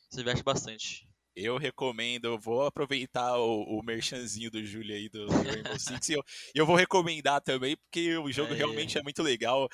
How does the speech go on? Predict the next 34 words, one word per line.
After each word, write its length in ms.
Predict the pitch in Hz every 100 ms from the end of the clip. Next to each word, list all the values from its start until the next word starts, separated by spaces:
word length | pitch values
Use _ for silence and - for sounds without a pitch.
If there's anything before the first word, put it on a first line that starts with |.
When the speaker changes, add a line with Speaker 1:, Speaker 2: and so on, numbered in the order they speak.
| - -
Speaker 2:
No 120 | 123
começo 360 | - 131 135 -
ali 120 | 135
é 20 |
um 60 | 131
pouco 200 | 135 135
difícil, 560 | 120 - - 143 127
né? 80 | 113
Eu 60 | 117
lembro 240 | 113 117
quando 140 | 117 117
eu 60 |
comecei, 540 | - 123 107 - 120 120
eu 200 | 113 107
entrava 340 | 110 110 110
num 200 | 107 113
sites, 600 | - - 101 107 110 101
assim, 280 | 101 - 110
que 60 | -
tinha 180 | 113 101 - - -
o 100 | 107
mapa, 480 | 95 101 110 - 104
ele 160 | 104 107
mostrava 380 | 104 98 107 104
onde 100 | -
tinha, 140 | - -
onde 200 | 101 98
tinha 180 | - 92 87
câmera, 420 | 107 113 95 92
onde 160 | -
tinha 240 | 95 - 101
não 80 | 98
sei 160 | 117
o 80 | 98